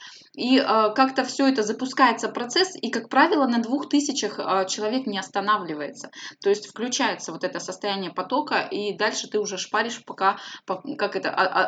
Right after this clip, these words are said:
от забора и до, и до обеда, или от обеда, или <laughs> до, до забора. Короче говоря, пока не упадешь, или пока какие-то внешние обстоятельства тебя не выдернут из-за компьютера. То есть главное включиться,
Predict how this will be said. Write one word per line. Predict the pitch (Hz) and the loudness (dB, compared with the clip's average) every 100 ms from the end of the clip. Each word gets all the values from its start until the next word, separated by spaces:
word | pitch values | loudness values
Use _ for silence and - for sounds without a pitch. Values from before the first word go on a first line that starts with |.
| - | 2
от | 190 | 0
забора | 196 196 269 | -2 2 2
и | 226 208 | 2 0
до, | 190 202 | 2 2
и | 190 190 | 2 -4
до | 185 196 | 0 -2
обеда, | 196 277 214 | -2 -2 -2
или | 175 | -2
от | 165 | -4
обеда, | 170 190 262 | -4 -4 -4
или | 220 180 | -4 -2
<laughs> | 170 214 | 0 0
до, | 226 | 0
до | |
забора. | 190 233 220 208 | -2 0 4 2
Короче | 196 233 277 220 | 2 0 0 0
говоря, | 220 254 | 0 0
пока | - 262 | -2 0
не | 254 | -2
упадешь, | 233 220 208 285 - | -2 -2 -2 -2 -4
или | 208 | -4
пока | 202 190 240 269 - - | -4 2 2 2 -12 -4
какие-то | 220 254 247 | -4 -2 -4
внешние | 208 247 254 214 185 | -2 0 0 -4 -8
обстоятельства | - 208 247 381 - 220 | -6 -4 -4 -6 -10 -12
тебя | 190 214 | -6 -2
не | 233 | -2
выдернут | 196 226 214 175 185 | -4 -6 -8 -8 -10
из-за | 170 | -12
компьютера. | 170 175 185 202 101 - - - - - | -10 -10 -10 -14 -12 -12 -12 -14 -20 -8
То | 202 | -8
есть | 180 | 0
главное | 220 302 330 | 2 2 0
включиться, | - - 233 - - 269 - - - | -2 -6 -6 -2 0 0 -2 -10 -10